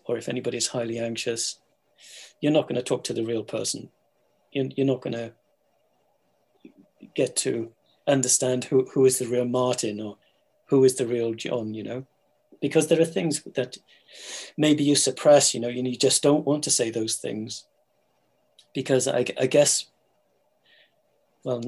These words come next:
not I guess, but truthfully so, I mean, if anybody had been abused as a child, being able to say that in, in public is very hard. It's, it's something you probably,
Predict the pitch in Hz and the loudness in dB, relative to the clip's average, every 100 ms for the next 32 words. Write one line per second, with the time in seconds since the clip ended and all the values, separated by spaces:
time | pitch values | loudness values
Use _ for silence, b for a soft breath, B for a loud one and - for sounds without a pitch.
0 | 139 135 131 117 110 113 110 - 117 - | -4 0 2 2 2 2 2 -4 -10 -8
1 | - 135 - 110 - 123 113 107 117 120 | 2 2 2 -2 0 2 0 -2 -10 -14
2 | _ _ _ _ _ _ - 131 - - | _ _ _ _ _ _ 0 0 0 -14
3 | - _ _ _ _ - 117 127 120 117 | -20 _ _ _ _ -8 -6 -2 0 0
4 | 113 117 113 120 117 113 107 107 - 117 | -4 -6 -4 -4 -2 -2 -4 -8 -4 -2
5 | 107 107 - _ _ _ _ _ _ - | -4 -8 -18 _ _ _ _ _ _ -4
6 | 123 120 117 117 117 117 117 - 123 113 | -2 -2 -4 -4 -6 -4 -4 0 0 0
7 | 117 113 - 113 110 _ _ _ _ - | -2 -4 -12 -12 -12 _ _ _ _ -14
8 | 120 110 110 _ - 139 120 107 110 - | -8 -8 -10 _ -6 -2 0 -2 -6 -16
9 | _ _ _ _ _ _ _ - 110 - | _ _ _ _ _ _ _ -12 -12 -14
10 | _ _ _ - 120 - 113 92 - _ | _ _ _ -10 -8 -8 -10 -12 -16 _
11 | _ _ _ _ _ _ _ _ _ _ | _ _ _ _ _ _ _ _ _ _
12 | _ _ _ - - - _ _ - - | _ _ _ -10 -10 -10 _ _ -6 0
13 | 139 - 123 113 113 - 117 113 104 | 0 0 -8 -8 -10 -6 -4 -4 -8